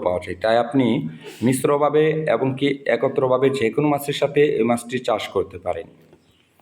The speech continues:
তো ভিউয়ার্স, আমাদের কাছে আরও পাবেন দেশি শিং, দেশি মাগুর, পাবদা, গুলশা, ট্যাংরা, থাই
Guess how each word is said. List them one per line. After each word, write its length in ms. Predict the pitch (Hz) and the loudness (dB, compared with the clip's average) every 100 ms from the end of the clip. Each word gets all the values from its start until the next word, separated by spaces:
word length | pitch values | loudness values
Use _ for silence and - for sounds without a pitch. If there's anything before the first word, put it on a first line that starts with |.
| _ _ - _ _ 127 | _ _ -20 _ _ 0
তো 20 | 123 | 4
ভিউয়ার্স, 240 | 127 127 - | 4 2 -2
আমাদের 240 | 113 117 127 | 0 2 2
কাছে 140 | 127 131 | 0 2
আরও 100 | 117 107 | 0 2
পাবেন 200 | 104 107 123 110 | 2 2 2 0
দেশি 200 | 107 120 | 0 -2
শিং, 140 | - 117 123 113 | -2 0 0 0
দেশি 200 | 101 117 | 0 0
মাগুর, 280 | 110 104 110 - - | -2 0 -2 -2 0
পাবদা, 420 | 107 - 101 101 98 | 0 0 -2 -2 -2
গুলশা, 380 | 104 104 101 101 104 - | -2 -2 -2 -2 -2 -2
ট্যাংরা, 360 | 113 110 95 101 107 - | 0 0 0 0 0 -2
থাই 160 | 113 | -2